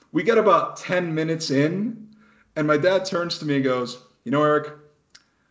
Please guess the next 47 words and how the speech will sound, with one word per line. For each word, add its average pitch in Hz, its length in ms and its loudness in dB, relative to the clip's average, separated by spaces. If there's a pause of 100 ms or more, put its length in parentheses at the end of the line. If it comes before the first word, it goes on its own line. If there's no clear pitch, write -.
(160)
I 135 80 -8
think 294 240 -2
this - 160 -6
is 202 80 -4
a 160 100 2
morning 135 480 2
movie." 95 320 -12
<laughs> - 160 -20 (400)
He, 208 420 -2
like, 135 220 -8
presses 175 320 -4
stop 160 440 -4
on 131 100 -6
the 131 60 -6
V 143 160 -4
H 139 200 -2
S 131 180 -2
and, 127 100 -10
like, 123 160 -8
just 135 240 -14 (280)
pulls 180 280 2
it 156 60 -2
out 139 220 2
and, 127 80 -6
like, 135 180 -2
uh, 135 160 -2 (360)
puts 170 200 -6
something 135 380 -4
else 139 240 2
on 120 120 2
or 120 60 -2
whatever. 127 480 -2 (180)
Like, 156 240 2
my 175 120 2
dad 190 280 2
couldn't 202 200 0
make 170 180 -2
it - 160 -8
ten 170 220 -2
minutes 151 320 -2
into 135 180 -4
that 127 220 -2
movie. 120 280 -2
Where 120 140 -2
he, 139 80 2
he's 147 220 -2
like, 143 320 0